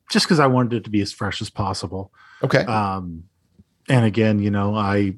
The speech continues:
Speaker 1: wanted to make sure that my mind was searched over from hell to breakfast to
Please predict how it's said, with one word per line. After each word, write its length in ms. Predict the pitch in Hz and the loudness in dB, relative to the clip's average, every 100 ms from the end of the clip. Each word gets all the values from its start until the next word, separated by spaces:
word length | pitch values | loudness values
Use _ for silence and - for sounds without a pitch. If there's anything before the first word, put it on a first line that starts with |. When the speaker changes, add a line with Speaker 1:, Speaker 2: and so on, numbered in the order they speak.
| 120 | -2
Speaker 1:
wanted 320 | 110 113 104 | 2 4 4
to 360 | 113 107 95 95 | 2 2 2 0
make 220 | 110 107 | 0 0
sure 240 | - 110 | 0 0
that 120 | 107 104 | 0 0
my 200 | 104 104 | 0 2
mind 400 | 101 104 104 95 | 2 2 0 -2
was 320 | 90 - - - - - - | -4 -6 -12 -16 -20 -20 -10
searched 440 | - 123 110 - | 0 0 2 2
over 320 | 107 107 113 | 2 2 0
from 200 | 104 92 | -2 -4
hell 260 | 101 117 113 | 0 0 0
to 60 | |
breakfast 600 | 90 110 107 - 98 - _ _ - 554 | 2 2 2 0 -4 -4 _ _ -2 0
to 80 | 523 | 2